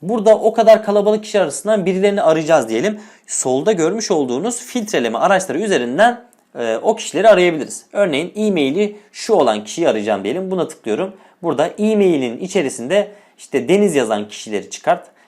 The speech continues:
İşte e-mailin başlangıcında şu olan ya da bitişinde şu olan, e, ifadeleri tarayarak o kişileri bul tarzında aramalar yapabilirim arkadaşlar. Burada yine ismiyle kişileri arayabilirim.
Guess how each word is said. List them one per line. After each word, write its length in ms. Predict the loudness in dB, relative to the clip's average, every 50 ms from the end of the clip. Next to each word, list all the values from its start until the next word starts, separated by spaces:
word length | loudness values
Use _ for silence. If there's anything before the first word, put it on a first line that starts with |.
| _ _ -20
İşte 220 | -14 -8 -4 -4
e-mailin 680 | -2 -2 -2 -4 -2 0 2 2 2 0 -2 -4 0 2
başlangıcında 680 | 4 4 4 4 2 0 0 0 -2 -6 -4 -4 -6 -6
şu 180 | -6 -2 0
olan 360 | 2 2 4 4 2 2 0 -6 -18 -20 _ _ -4
ya 100 | -2 -2
da 100 | -2 -2
bitişinde 420 | -4 -6 -6 -6 -6 -4 -4 -4 -4
şu 200 | -4 -2 0 2
olan, 380 | 2 4 4 4 2 0 -4 -16 _ _ _ _ -8
e, 100 | -6 -6
ifadeleri 880 | -4 -4 -4 2 6 6 6 6 4 2 2 2 2 2 0 -2 -4 -4
tarayarak 680 | 0 2 4 6 8 8 8 8 6 4 2 -14 _ _ -20 _ -12
o 120 | -12 -12
kişileri 360 | -12 -10 -8 -6 -6 -6 -8
bul 80 | -10 -10
tarzında 680 | -2 0 0 0 0 -2 -8 -4 -2 -2 -2 -2 -6 -2
aramalar 440 | 0 2 2 4 2 2 2 2 2
yapabilirim 500 | 2 -2 0 -2 -2 -2 -2 -2 -2 -2
arkadaşlar. 600 | -4 -4 -4 -6 -6 -6 -2 2 2 2 2 0 -14 _ _ _ _ _ _ _ _ _ _ _ _ _ _ _ -10 -4
Burada 260 | -2 0 2 4 4
yine 240 | 4 4 2 0 -2
ismiyle 600 | -4 -8 -6 -4 -2 0 2 2 2 0 0 -6 -20 _ _ _
kişileri 320 | -16 -10 -4 -4 -2 -2
arayabilirim. 560 | -2 -2 -2 -2 -2 -4 -4 -6 -6 -6 -6